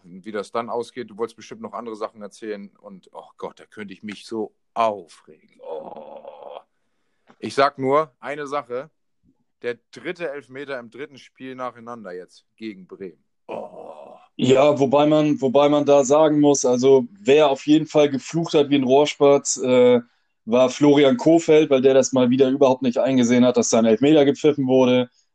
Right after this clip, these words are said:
Speaker 2: Äh, aus meiner Sicht ein klarer Elfmeter. Ähm, und, äh,
Speaker 1: Glasklar.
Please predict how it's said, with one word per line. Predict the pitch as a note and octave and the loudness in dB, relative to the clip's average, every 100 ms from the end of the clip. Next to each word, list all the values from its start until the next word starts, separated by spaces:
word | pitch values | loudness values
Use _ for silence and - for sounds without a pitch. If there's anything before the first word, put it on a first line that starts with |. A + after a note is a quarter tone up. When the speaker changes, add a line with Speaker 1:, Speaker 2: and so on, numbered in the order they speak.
| - | -2
Speaker 2:
Äh, | A#2 B2 | 2 4
aus | A#2 B2 C3 | 4 2 2
meiner | C#3 D3+ C#3+ | 4 4 2
Sicht | C#3+ C#3+ | 2 0
ein | B2+ A#2 _ - | -2 -2 _ -14
klarer | - C3 D#3 G3 F3+ | -2 2 4 4 2
Elfmeter. | D#3+ F3 E3+ F3 E3+ F#3 G3 G3+ _ _ _ _ - | 2 -2 -4 -4 -4 -4 -4 -6 _ _ _ _ 0
Ähm, | C3 C3+ C3+ C3+ C#3 C#3 _ _ _ _ _ | 4 4 4 2 0 -4 _ _ _ _ _
und, | C#3 C3+ C4 C4+ B2+ - | 2 4 4 2 -2 -2
äh, | A#2+ B2 A#2+ A#2+ | 2 4 4 2
Speaker 1:
Glasklar. | - G2 C3+ - - F2 | 0 -2 -2 -6 -12 -12